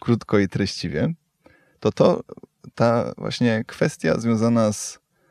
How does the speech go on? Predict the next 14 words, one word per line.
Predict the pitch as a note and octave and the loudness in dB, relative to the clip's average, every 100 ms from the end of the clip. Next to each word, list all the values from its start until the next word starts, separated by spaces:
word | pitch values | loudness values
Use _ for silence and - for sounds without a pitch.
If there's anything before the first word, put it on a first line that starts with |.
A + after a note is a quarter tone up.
| _ _ G2+ | _ _ 0
wrażliwością | G#2+ A2+ G#2+ A2 C3 - C3+ A#2+ | 6 6 4 4 2 4 4 6
i | |
atrakcyjnością, | A2+ - G#2+ - G#2+ A2+ B2 - D#2+ | 4 2 -4 2 4 6 4 0 -4
a | |
właściwie | D#2+ - - G2+ | -4 -6 -4 -4
to | G2 | -2
wrażliwością | G#2 G#2+ G2+ G#2 A#2 - G#2+ | 0 2 2 0 0 0 -2
i | G2+ | 0
jej | G2 F#2+ | 0 0
brak-, | F#2+ A2 G#2 - | 2 2 0 -4
i | G#2+ | -4
brakiem | G2+ A2 C3+ G2+ F#2+ | 2 2 2 0 -4
tej | - | -6
atrakcyjności. | E2+ - F#2 - G2+ G2 - - A#2 | -6 -6 -6 -2 -2 -2 -4 -4 -6